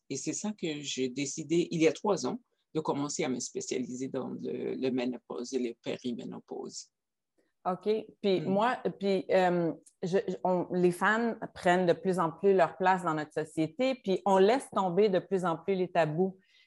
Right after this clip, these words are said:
Speaker 2: Est-ce que tu trouves que maintenant, comme là, ça fait trois ans que tu te spécialises, est-ce que tu trouves que maintenant, c'est plus acceptable, puis c'est même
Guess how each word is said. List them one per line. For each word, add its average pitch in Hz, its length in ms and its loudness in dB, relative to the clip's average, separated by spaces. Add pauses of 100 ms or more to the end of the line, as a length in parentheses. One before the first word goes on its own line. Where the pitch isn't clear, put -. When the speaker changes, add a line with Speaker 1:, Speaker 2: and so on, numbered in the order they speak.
(120)
Speaker 2:
Est-ce 190 140 2
que 240 100 2
tu 247 200 -4
trouves 254 280 2
que 208 120 4
maintenant, 190 800 0
comme 180 200 2
là, 196 140 6
ça 185 160 -2
fait 185 160 -2
trois 185 440 0
ans 190 160 -2
que - 160 -18
tu 175 200 -4
te 175 120 4
spécialises, 175 800 2 (280)
est-ce 190 160 -4
que 220 80 4
tu 220 160 -6
trouves 240 260 0
que 226 80 2
maintenant, 180 360 -2 (100)
c'est 185 80 2 (140)
plus 220 420 2
acceptable, 196 720 2
puis 196 160 -4
c'est 190 80 -4
même 208 340 0